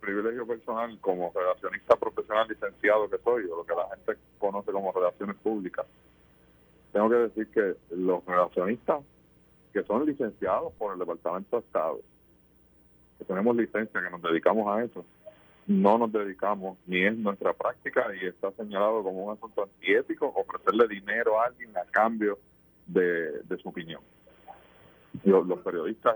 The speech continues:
hicieron sus aclaraciones de que ninguno de los que estaban implicados eran periodistas. Pues yo, en, en, ¿verdad? En, en nombre de, de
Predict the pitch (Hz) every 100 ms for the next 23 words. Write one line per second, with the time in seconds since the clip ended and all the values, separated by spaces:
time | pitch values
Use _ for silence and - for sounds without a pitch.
0 | 104 104 104 107 101 95 90 85 - 120
1 | 156 113 90 92 90 95 107 107 98 101
2 | 98 101 95 95 95 92 90 - 90 101
3 | 165 - 120 _ _ _ _ _ 87 85
4 | - 98 - 92 90 76 87 82 80 78
5 | 101 87 151 170 85 - 85 87 104 117
6 | 113 95 - 90